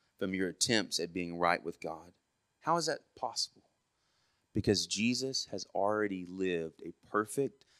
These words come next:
sinless life. The Bible says he was without sin, tempted as though we are, fully man, and never sinned. He never was outside of God's will. Why does that matter? Because Jesus then died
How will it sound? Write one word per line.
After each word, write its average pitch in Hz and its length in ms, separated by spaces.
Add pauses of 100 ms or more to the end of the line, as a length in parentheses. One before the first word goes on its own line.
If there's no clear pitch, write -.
sinless 120 680
life. 76 520 (520)
The - 60
Bible 104 240
says 101 240
he 104 140
was 95 160
without 92 380
sin, 127 540 (640)
tempted 156 340
as 143 140
though 143 120
we 139 180
are, 131 240
fully 156 340
man, 135 400
and 104 260
never 127 460 (300)
sinned. 95 600
He 101 120
never 127 400
was 123 180
outside 120 480
of 107 140
God's 101 320
will. 95 380 (240)
Why 120 340
does 147 160
that 120 200
matter? 117 260
Because 101 380
Jesus 123 420
then 101 440
died 104 640